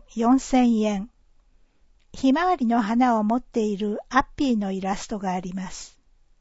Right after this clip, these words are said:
議会総務費、議会運営や選挙、戸籍、徴税、庁舎管理など、四万五千円。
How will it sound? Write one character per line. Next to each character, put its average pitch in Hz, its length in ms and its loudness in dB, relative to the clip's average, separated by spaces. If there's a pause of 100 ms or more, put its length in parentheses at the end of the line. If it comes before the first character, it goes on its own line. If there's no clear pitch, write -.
(300)
議 302 180 0
会 226 440 0 (120)
総 277 460 2
務 277 120 4
費、 202 340 -6 (1160)
議 233 180 -2
会 339 320 4
運 311 300 0
営 226 220 2
や 202 320 -4 (240)
選 320 460 0
挙、 202 260 -2 (240)
戸 233 140 -2
籍、 262 640 -2 (420)
徴 277 360 2
税、 254 480 0 (580)
庁 302 240 2
舎 330 220 2
管 311 300 2
理 208 180 -2
な 214 180 -4
ど、 196 240 -8 (800)
四 302 320 4
万 294 260 4
五 208 160 -4
千 233 360 2
円。 208 300 -4